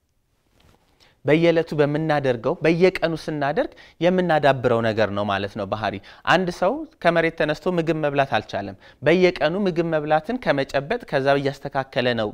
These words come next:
በመሄድ። እ፣ አንድ ህጻን ልጅ ቆሞ ከመራመዱ በፊት ዳዴ፣ ከዛ እቃ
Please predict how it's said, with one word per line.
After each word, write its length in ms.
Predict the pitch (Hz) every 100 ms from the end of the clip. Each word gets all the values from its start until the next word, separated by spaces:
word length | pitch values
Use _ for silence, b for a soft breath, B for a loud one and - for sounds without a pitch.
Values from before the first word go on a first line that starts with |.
| -
በመሄድ። 440 | 113 110 107 101 - B B -
እ፣ 160 | 147 175
አንድ 220 | 170 196 180
ህጻን 280 | - 170
ልጅ 180 | 190 220 - b _ -
ቆሞ 280 | - 165 170
ከመራመዱ 680 | 160 165 151 156 156 151 147 147
በፊት 340 | 156 165 262 - b -
ዳዴ፣ 260 | 131 135 135 214
ከዛ 240 | 190 160 151
እቃ 140 | 151